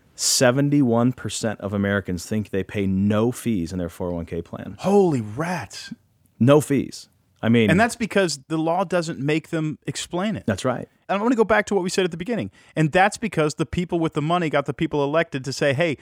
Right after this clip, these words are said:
Speaker 2: we're gonna get you elected. Don't make us tell them what we're doing to them."
Speaker 1: Yeah, the financial services lobby is pretty strong. Let's put it that way.
Speaker 2: Oh, my gosh.
Speaker 1: Yeah.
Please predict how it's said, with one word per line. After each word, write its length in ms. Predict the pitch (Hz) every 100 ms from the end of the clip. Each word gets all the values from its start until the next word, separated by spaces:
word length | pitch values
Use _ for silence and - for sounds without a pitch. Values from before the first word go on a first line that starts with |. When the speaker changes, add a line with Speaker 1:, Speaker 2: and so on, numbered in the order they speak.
| - -
Speaker 2:
we're 80 | 160
gonna 100 | 170
get 180 | 165
you 60 | 147
elected. 480 | 135 160 160 131 104
Don't 220 | 156 143
make 180 | 170 180
us 160 | 160 -
tell 260 | - 170
them 140 | 156 143
what 100 | 117
we're 80 | 110
doing 300 | 139 160 139
to 100 | 95
them." 220 | 87 69 -
Speaker 1:
Yeah, 100 | 117
the 60 | 113
financial 360 | 139 165 151
services 420 | 127 123 110 101 92
lobby 300 | 95 90 87
is 100 | -
pretty 220 | 92 82
strong. 360 | - 85 71 76 _
Let's 120 | 110 -
put 140 | 101
it 60 | 87
that 180 | 80
way. 100 | 80 113
Speaker 2:
Oh, 100 | 90
my 120 | 85
gosh. 400 | 85 92 85 -
Speaker 1:
Yeah. 180 | 98